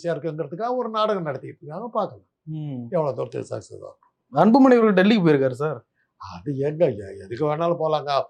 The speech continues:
Speaker 1: ஆயிரக்கணக்கான, யோ, அவங்க சொல்லி தான் அவர் பண்ணிக்கிட்டு இருந்தாரு. எல்லாம் பண்ணிவிட்டு எங்க அப்பா சரி வரல, எ-, வேற என்ன பண்ணலான்னு போய் ஐடியா கேட்க போயிருப்பாரு. ரெண்டு பேத்துக்கும் வசனம் அவங்க தான் எழுதி கொடுங்க, அதுதான் தெளிவா தெரியுது.
Speaker 2: அப்பா பிள்ளை சண்டைக்கு கூட எழுதி
Speaker 1: அவன்,
Speaker 2: கொடுப்பாங்க.
Speaker 1: அவங்க தான் எழு-, வசனம் எல்லாம் எழுதி கொடுத்துருக்காங்க. அது பிரகாரம் ரெண்டு பேரும் நடிச்சுட்டாங்க.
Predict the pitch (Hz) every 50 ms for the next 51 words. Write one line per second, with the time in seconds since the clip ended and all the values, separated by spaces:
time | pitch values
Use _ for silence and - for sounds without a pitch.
0 | _ _ - - 139 131 147 156 139 143 131 143 139 131 139 139 135 131 131 _
1 | _ _ - 151 170 165 151 143 139 139 160 185 185 175 170 180 180 165 143 190
2 | 196 185 156 151 - 151 151 147 147 139 127 110 110 101 101 107 101 - 104 127
3 | _ _ - 139 139 135 143 160 175 165 160 147 143 147 139 139 127 170 160 143
4 | 131 135 135 165 160 143 - 143 151 147 139 127 127 156 156 135 113 _ _ _
5 | _ - 151 160 160 143 143 165 175 - 123 117 123 151 180 175 165 151 151 139
6 | 120 120 120 117 131 160 170 180 143 - 123 117 101 107 - 101 - 101 107 120
7 | 131 151 _ _ _ _ - 170 180 196 190 196 202 190 214 190 196 180 175 202
8 | 202 196 170 160 180 202 202 233 220 202 175 165 165 156 143 143 156 160 165 170
9 | 214 233 190 190 202 202 214 208 180 175 170 156 147 131 120 _ _ _ _ _
10 | _ _ - 127 127 _ - 196 202 196 175 190 196 190 180 190 185 185 185 190
11 | 190 190 196 208 208 196 190 190 196 160 180 214 233 247 240 220 214 226 220 226
12 | 240 226 202 190 185 180 170 175 190 190 175 170 190 214 190 160 170 180 185 147
13 | 135 123 165 170 220 226 226 208 175 156 165 175 175 170 180 190 185 147 131 135
14 | 139 156 156 139 131 123 117 - 123 - 107 95 - - 123 147